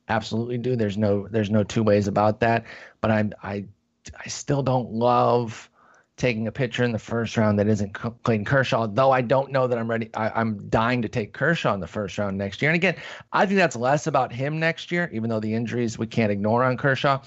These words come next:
uh, and more that Kluber, Scherzer, and Sale just aren't as far apart. I think they've closed the gap a bit, if only because of Kershaw's injuries, um,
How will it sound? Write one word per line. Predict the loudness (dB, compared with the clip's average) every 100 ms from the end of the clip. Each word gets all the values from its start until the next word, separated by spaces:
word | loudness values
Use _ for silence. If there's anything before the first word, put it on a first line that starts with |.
| -16 -18 -8 0
uh, | 0 0
and | -2 0
more | 2 4 2
that | 2 0 -2 -8 _
Kluber, | -10 -6 -4 -2 -4 -6 -10 _
Scherzer, | -14 -4 0 0 2 0 -2
and | -8 -8
Sale | 0 4 4 2 -2 _ _ _ _ _
just | -2 -2 0
aren't | 0 0 0
as | 0
far | 0 2
apart. | -2 -6 -4
I | -2
think | 0
they've | -2 2
closed | 2 2
the | 0
gap | 2 0 0
a | 0
bit, | 0 -2 0
if | -2 0
only | 0 0 0
because | -4 -6 0 0 0
of | -6 -12 -20 -20 _
Kershaw's | -2 0 2 0 -2 -2
injuries, | -4 -4 -4 -4 -4 -10 _ -20 _ -4
um, | -2 0 -2 -6 -10